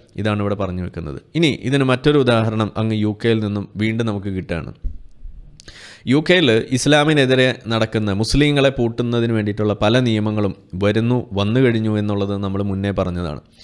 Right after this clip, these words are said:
ഇന്ന് അതിനോട് ചേർത്ത് വായിക്കാൻ പറ്റുന്ന ഒരു വാർത്ത കൂടി നമുക്ക് കിട്ടിയിരിക്കുകയാണ്. അത്, ആ, അവിടെ വിസ, ആ, ആപ്ലിക്കേഷൻസ് പരിഗണിക്കുന്ന സമയത്ത് അവിടെ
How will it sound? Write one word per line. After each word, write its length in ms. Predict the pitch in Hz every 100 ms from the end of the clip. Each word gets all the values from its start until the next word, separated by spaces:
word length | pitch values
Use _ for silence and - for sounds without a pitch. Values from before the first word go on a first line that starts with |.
| - - - _ _ _
ഇന്ന് 360 | 131 135 113 87 -
അതിനോട് 440 | 107 120 123 123 123
ചേർത്ത് 360 | 123 117 113 127
വായിക്കാൻ 420 | 110 101 104 107
പറ്റുന്ന 380 | 104 101 101 98 -
ഒരു 140 | 107
വാർത്ത 360 | 117 90 95 98
കൂടി 200 | 98 95
നമുക്ക് 500 | 95 92 98 87 76 -
കിട്ടിയിരിക്കുകയാണ്. 540 | 90 87 82 71 - - _ _
അത്, 180 | 123 147 117 - - - - _ _ 95
ആ, 20 | 95 90 -
അവിടെ 280 | 135 156 143 - - _ 104
വിസ, 300 | 117 127 156
ആ, 720 | 147 - - _ _ _ 98 -
ആപ്ലിക്കേഷൻസ് 880 | 117 127 127 120 117 110 104 107 92 -
പരിഗണിക്കുന്ന 500 | 110 113 113 110 107
സമയത്ത് 380 | 101 95 92 95
അവിടെ 340 | 98 104 101